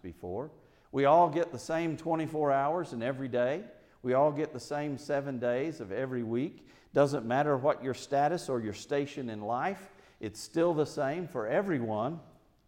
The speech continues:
How do you spend those twenty-four hours and those seven days? Where does God fit into your schedule?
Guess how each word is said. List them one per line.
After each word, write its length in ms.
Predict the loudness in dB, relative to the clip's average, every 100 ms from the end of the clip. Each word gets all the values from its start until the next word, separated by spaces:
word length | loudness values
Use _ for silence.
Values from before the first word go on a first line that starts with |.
| _ _ _ _ _ _ _ _ _ _ _
How 200 | 6 6
do 80 | 8
you 140 | 4
spend 480 | 2 0 4 4 6
those 260 | 4 4 -2
twenty-four 540 | -4 -2 -2 0 2
hours 540 | 4 0 -4 -10 -10 -4
and 100 | 2
those 260 | 2 2
seven 320 | -2 -2 -4
days? 140 | -10 -12 -14 -20 _ _ _ _ _ _ _ _ _ 0
Where 160 | 4
does 220 | 6 4 2
God 540 | 4 6 6 2 -4 -2
fit 180 | 0 0
into 320 | -2 -6 -6
your 240 | -4 -4
schedule? 640 | -6 -4 -4 -4 -12 -16